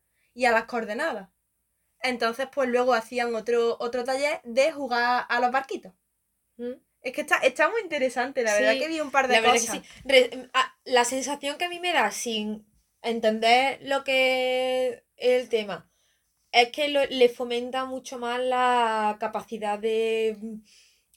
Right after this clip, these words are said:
Speaker 2: la capacidad creativa, la capacidad, eh, la
Speaker 1: Ujú.
Speaker 2: inventiva.
Speaker 1: Sí, es que también es lo que se busca. Es eso, es como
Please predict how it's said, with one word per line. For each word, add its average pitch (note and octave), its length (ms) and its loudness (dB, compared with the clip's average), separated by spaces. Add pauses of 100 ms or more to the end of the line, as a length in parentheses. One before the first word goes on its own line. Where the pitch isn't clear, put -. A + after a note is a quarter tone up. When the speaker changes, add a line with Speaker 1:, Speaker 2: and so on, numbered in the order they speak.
(160)
Speaker 2:
la A#3+ 140 4
capacidad A#3+ 420 0
creativa, B3 500 0
la F#3+ 100 -6
capacidad, G#3+ 540 -6
eh, A#3 140 -4
la A3+ 120 4
Speaker 1:
Ujú. A3+ 60 2
Speaker 2:
inventiva. A3 540 -2 (220)
Speaker 1:
Sí, B3+ 420 -4
es B3 140 2
que C#4+ 120 -4
también C4 300 0
es C4+ 40 -2
lo C#4 100 2
que C#4 80 -4
se B3+ 140 -6
busca. A3+ 400 -8 (560)
Es C4 160 -2
eso, D4 260 -4
es A#3 140 0
como A#3 420 -8